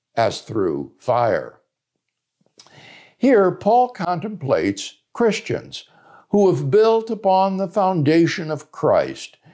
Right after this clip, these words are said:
with solid, lasting materials as those who receive a blessing from God and a reward. But other Christians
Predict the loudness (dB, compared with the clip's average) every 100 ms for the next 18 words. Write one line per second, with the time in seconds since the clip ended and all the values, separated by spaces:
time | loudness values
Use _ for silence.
0 | _ _ -2 0 0 -4 0 2 2 2
1 | -2 -4 0 0 0 -6 -6 -6 -4 -6
2 | 0 2 2 0 -2 -8 -14 -18 _ _
3 | -4 -2 -2 0 2 4 2 -2 -12 _
4 | -4 0 2 0 -2 -2 -2 -2 0 0
5 | 0 -2 -6 -6 -16 -8 -6 -2 0 0
6 | -2 -8 -20 _ _ _ -4 -2 0 -2
7 | -6 _ -4 0 0 2 2 2 0 -8
8 | _ _ _ _ -20 _ _ -2 2 2
9 | 2 -2 -4 -6 -6 -10 -10 -10 -12